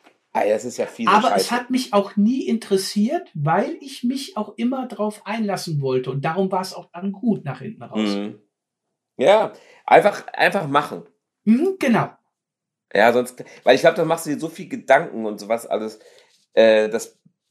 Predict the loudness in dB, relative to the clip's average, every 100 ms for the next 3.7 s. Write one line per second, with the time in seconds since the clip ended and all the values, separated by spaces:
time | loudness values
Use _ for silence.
0 | _ _ _ -2 -2 -2 -8 -10 -12 -12
1 | -12 _ _ _ 0 0 2 4 6 4
2 | 2 -2 2 4 6 6 4 0 -2 -2
3 | -2 0 -2 -4 -6 -10